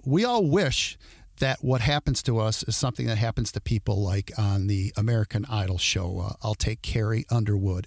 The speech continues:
as an example. Uh, for those of you who don't know, Carrie Underwood was on the American Idol show, won the show, and became almost an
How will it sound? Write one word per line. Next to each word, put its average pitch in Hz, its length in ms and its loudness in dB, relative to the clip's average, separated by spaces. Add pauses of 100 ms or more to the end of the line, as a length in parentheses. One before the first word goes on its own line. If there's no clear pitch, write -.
as 98 160 0
an 87 80 -2
example. 90 640 -4 (460)
Uh, 104 140 2
for - 160 -2
those 147 180 2
of 143 60 0
you 143 80 4
who 131 60 4
don't 131 200 0
know, 120 140 -2
Carrie 131 340 -2
Underwood 117 400 0
was 101 180 2
on 101 260 0
the 101 120 0
American 101 420 0
Idol 95 280 0
show, 101 260 0
won 143 420 2
the 170 80 2
show, 113 440 0
and 113 180 0
became 113 640 -2 (560)
almost 277 580 2
an 147 140 0